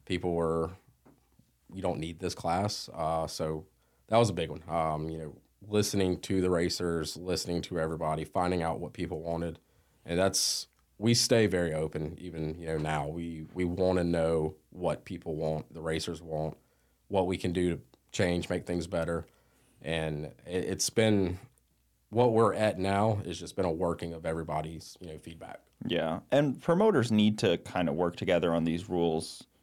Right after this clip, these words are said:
Speaker 2: as well. I mean, I've talked with, you know, Just-, Justin and Chase with Streetcar Takeover and Victor, we've talked about rules a lot and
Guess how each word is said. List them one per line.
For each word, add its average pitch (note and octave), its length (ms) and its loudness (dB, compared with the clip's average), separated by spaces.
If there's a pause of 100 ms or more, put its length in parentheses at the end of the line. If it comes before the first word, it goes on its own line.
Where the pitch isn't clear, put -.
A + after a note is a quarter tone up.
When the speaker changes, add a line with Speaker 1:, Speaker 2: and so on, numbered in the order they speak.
(200)
Speaker 2:
as D#2+ 160 -4
well. G2+ 540 4 (140)
I F2+ 80 0
mean, F2 200 2
I've F2 220 2
talked F#2 320 0
with, E2 320 0 (440)
you F2+ 60 -2
know, D#2+ 120 2
Just-, - 340 0 (160)
Justin A2+ 380 4
and F#2 120 2
Chase F#2+ 280 2
with F2+ 100 -2
Streetcar F#2+ 300 0
Takeover F2 560 2
and D#2+ 140 0 (360)
Victor, F#2 320 2
we've F2 200 4
talked E2+ 240 2
about D#2+ 200 2
rules E2+ 260 2
a F2+ 40 -2
lot F#2 440 4
and E2 340 -2